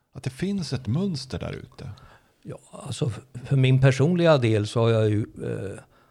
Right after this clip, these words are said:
Speaker 2: kommit in på tankar som gäller den frågan på så sätt att jag strängt taget nästan är född med en känsla att även om lärare och sånt här i skolan sa att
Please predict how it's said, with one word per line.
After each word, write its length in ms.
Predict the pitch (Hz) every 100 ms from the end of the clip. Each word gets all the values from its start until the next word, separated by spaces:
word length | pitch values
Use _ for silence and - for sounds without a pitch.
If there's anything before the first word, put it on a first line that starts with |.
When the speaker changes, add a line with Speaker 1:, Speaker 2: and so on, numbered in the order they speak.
| _ _ _ _ _ - - _ -
Speaker 2:
kommit 320 | - 123 120
in 240 | 117 120 117
på 220 | - 120 - _
tankar 580 | - 147 107 95 - 113
som 220 | 123 123
gäller 260 | 110 104 110
den 320 | 104 101 101
frågan 540 | 127 127 107 101 95
på 140 | 95 113
så 280 | 117 104
sätt 460 | 110 - 107 - -
att 240 | 107 -
jag 280 | 120 113 104 - _ _ _ _ _ _
strängt 440 | - - 127 85 -
taget 300 | 120 101 127
nästan 340 | 110 - 80
är 80 | 101
född 680 | - - - 165 131 110 117
med 280 | 127 104 95 - -
en 200 | - 107
känsla 800 | 95 147 127 85 - - 92 92 - _ _
att 240 | - 87 - _ - - _ _ - _ _ _ _ _ _ -
även 320 | 139 87 107
om 280 | 175 143 120
lärare 640 | 120 156 73 80 90 90
och 120 | 107 101
sånt 200 | 120 120
här 180 | 95
i 80 | 76
skolan 680 | - - 131 107 78 78 110
sa 260 | - 107 95
att 240 | - -